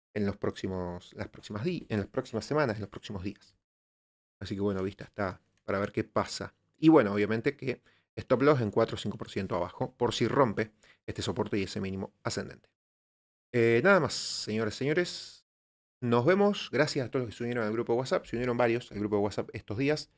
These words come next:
Bienvenidos a todos. Me, me da mucha alegría, la verdad. Hoy estuvimos bastante activos ahí en el grupo de WhatsApp. Hubo bastante movimiento. Yo creo que tuvo que te-, que ver también con el día, con los verdes.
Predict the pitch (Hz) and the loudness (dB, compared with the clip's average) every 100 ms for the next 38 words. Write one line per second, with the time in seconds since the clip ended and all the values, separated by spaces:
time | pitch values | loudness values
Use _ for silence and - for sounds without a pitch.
0 | _ _ _ _ _ _ 127 143 107 104 | _ _ _ _ _ _ 6 6 6 2
1 | 104 147 185 180 170 - - - 98 95 | 0 2 4 4 4 0 -12 -10 -8 -8
2 | 113 123 120 104 98 98 104 117 113 110 | -10 -10 -4 -4 -2 -2 -2 0 2 4
3 | 160 226 220 _ _ _ _ 104 - 107 | 4 4 2 _ _ _ _ -10 -4 -4
4 | 95 92 - 104 95 101 95 92 92 104 | -4 -6 -6 -6 -4 -2 -2 -2 -4 -4
5 | 117 104 98 95 92 95 92 95 92 95 | -2 0 0 -4 -4 -4 -4 -4 -2 -2
6 | 92 101 139 220 127 98 92 - 110 101 | -2 -2 -2 -2 0 0 -4 -4 -4 -2
7 | 127 202 202 196 - _ _ _ _ _ | -2 0 -2 -2 -8 _ _ _ _ _
8 | _ _ 120 98 95 98 92 92 101 - | _ _ -2 0 0 -2 -4 -4 -6 -4
9 | 107 101 101 95 95 107 143 185 139 - | 0 0 0 -4 -2 -2 0 2 2 2
10 | 107 170 180 120 117 - - | 4 6 6 6 2 -2 -10